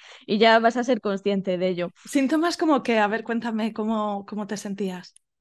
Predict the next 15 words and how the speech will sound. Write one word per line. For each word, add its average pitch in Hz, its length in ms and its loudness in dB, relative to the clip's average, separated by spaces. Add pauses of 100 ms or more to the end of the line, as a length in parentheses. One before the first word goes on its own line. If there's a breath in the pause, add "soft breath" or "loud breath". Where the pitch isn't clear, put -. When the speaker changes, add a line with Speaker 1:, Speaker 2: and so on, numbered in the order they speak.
Speaker 1:
Tuve 233 420 0
muchísimo, 277 1400 2 (160)
muchísimos 254 520 -2
ascos, 370 640 -4 (340)
o - 60 -18
sea, 226 180 4
pero, 226 360 4 (840 soft breath)
uf, 247 220 2
para 240 200 6
mí 262 100 6
el 302 100 -2
tri-, 339 200 -6
el 277 120 0
primer 269 300 0
trimestre, 320 720 -2